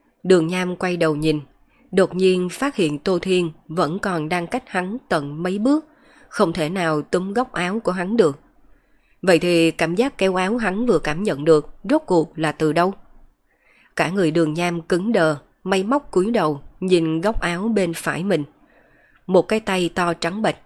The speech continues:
đang nắm chặt. Đường Nham giật mình hét lên, rồi lùi về sau vài bước, nhưng tay kia vẫn níu chặt lấy góc áo hắn.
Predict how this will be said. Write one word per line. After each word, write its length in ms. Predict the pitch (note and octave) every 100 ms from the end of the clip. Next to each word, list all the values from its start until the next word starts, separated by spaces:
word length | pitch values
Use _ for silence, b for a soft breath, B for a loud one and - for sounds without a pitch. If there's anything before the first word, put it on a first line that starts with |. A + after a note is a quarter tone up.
| _
đang 400 | F3 F#3 F3 D#3+
nắm 220 | E3 F3 B3
chặt. 200 | E3 - _ - _ - - _ _ _ _
Đường 220 | F#3 F3
Nham 360 | E3+ F#3 F3+ F3
giật 240 | E3+ -
mình 280 | E3 D#3+ D3+
hét 240 | E3 C#4+ -
lên, 220 | F3+ E3+ C3+ _ - E3
rồi 240 | F3 D#3+
lùi 200 | D#3+ D#3+
về 160 | D3+ D#3
sau 280 | - F3+ E3+
vài 220 | E3+ D3
bước, 260 | D#3 A3+ - - - b b b b
nhưng 280 | F#3 F#3+ E3+
tay 200 | F#3 E3+
kia 320 | E3 F3+ E3+
vẫn 340 | D#3+ D#3+ D3+ F3+
níu 200 | F#3+ A3+
chặt 240 | - E3 D3+
lấy 160 | F3
góc 180 | G#3 A3
áo 200 | E3 E3+
hắn. 240 | F#3+ F3